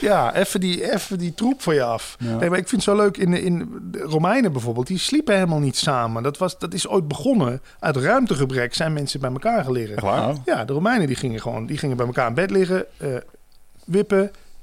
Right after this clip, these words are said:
Speaker 1: En dan gingen ze allebei naar, terug naar hun eigen slaapkamer.
Speaker 3: Vind ik wel heel
Speaker 2: Ja.
Speaker 3: mannelijk dit.
Speaker 1: Ja, nou ja, maar voor die vrouw, blijkbaar slaap je toch beter als je alleen slaapt. Ja,
Speaker 2: Ja.
Speaker 1: ik, ik vind dat samenslapen, dat mogen we toch ook eens ter discussie stellen. Ik zeg niet dat het niet hoeft, maar altijd, maar dat het dan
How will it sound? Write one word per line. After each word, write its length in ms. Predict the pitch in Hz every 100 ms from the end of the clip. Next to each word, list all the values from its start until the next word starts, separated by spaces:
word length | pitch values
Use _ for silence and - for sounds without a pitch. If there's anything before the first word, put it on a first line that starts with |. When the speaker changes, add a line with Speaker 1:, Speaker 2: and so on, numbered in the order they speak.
| -
Speaker 1:
En 120 | 330
dan 100 | 392
gingen 220 | 208 185
ze 60 | 180
allebei 420 | 165 160 151 151
naar, 220 | 160 160
terug 260 | 165 196 165
naar 120 | 160
hun 80 | 151
eigen 180 | 143 131
slaapkamer. 420 | 330 277 - 127
Speaker 3:
Vind 120 | 110 104
ik 60 |
wel 60 | 110
heel 80 | 101
Speaker 2:
Ja. 40 | 120
Speaker 3:
mannelijk 280 | 95 87 85
dit. 160 | 80 - - - _ _ -
Speaker 1:
Ja, 240 | 240 180 - -
nou 160 | 277
ja, 240 | 190 160 131
maar 260 | 196 180 160
voor 220 | - 208
die 120 | 165
vrouw, 240 | 147 226 - - 170
blijkbaar 360 | 214 262 190 139
slaap 320 | - 254 220
je 100 | 160
toch 180 | 262 147
beter 400 | 180 277 - 123
als 160 | 117
je 60 | 131
alleen 280 | 139 254 247
slaapt. 400 | - 135 - -
Ja, 160 | 190
Speaker 2:
Ja. 100 | 226
Speaker 1:
ik, 240 | 190 - -
ik 160 | 165 -
vind 160 | 170
dat 120 | 135
samenslapen, 680 | - 190 262 - 165 135 143
dat 200 | 139 - - - - _ -
mogen 180 | 196 170
we 40 | 135
toch 100 | 185
ook 80 |
eens 100 | 196
ter 140 | - 147
discussie 380 | 120 151 120 110
stellen. 360 | - 110 165 - _ _ _ _ _
Ik 160 | 160 -
zeg 140 | 143
niet 120 | 147
dat 100 | 139
het 120 | 127
niet 160 | 120 113
hoeft, 280 | 151 254 -
maar 140 | 151
altijd, 400 | - 190 190 -
maar 140 | 160 151
dat 140 | 147
het 140 | 143 -
dan 200 | 123